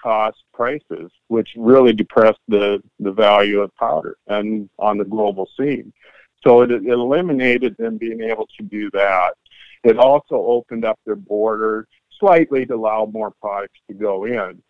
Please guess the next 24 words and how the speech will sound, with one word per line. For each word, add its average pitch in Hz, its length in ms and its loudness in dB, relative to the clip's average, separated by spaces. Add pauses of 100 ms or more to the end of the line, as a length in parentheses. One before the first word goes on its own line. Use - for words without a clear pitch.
(280)
And 113 180 -2
for 120 100 -4
Mexico, 123 600 2
it 110 100 0
allows 110 420 0
us 104 120 -8 (100)
to 107 80 -8
trade 104 500 2
at 107 200 4
a, 101 180 -4 (100)
at 104 160 0
a 101 200 -2
fair, 101 500 0 (160)
you 110 100 -4
know, 104 140 0
without 104 420 0
the 123 100 -4
tariffs 107 440 0
that 98 100 0
we 101 120 -2
were 98 160 -2 (100)
seeing 143 300 -2
on 92 160 -6
there. 90 320 -8